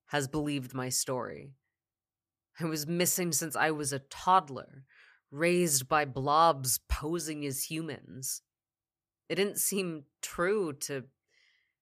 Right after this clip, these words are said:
anyone. The official statement was that for a kid, living on his own was a coping mechanism. I went into foster care.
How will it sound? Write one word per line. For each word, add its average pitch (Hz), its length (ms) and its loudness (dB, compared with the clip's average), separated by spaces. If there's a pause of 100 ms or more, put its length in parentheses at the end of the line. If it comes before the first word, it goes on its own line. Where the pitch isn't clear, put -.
(220)
anyone. 180 840 -2 (1500)
The 170 100 2
official 240 380 4
statement 147 580 0
was 143 240 -2
that 135 300 2
for 127 200 -6
a 127 60 -8
kid, 180 600 -2 (800)
living 202 280 2
on 196 140 2
his 185 180 -2
own 160 380 0
was 151 420 -2
a 156 460 -6 (340)
coping 180 360 0
mechanism. 113 760 -6 (1120)
I 156 60 2
went 175 160 4
into 165 160 -2
foster 151 500 4
care. 80 440 -14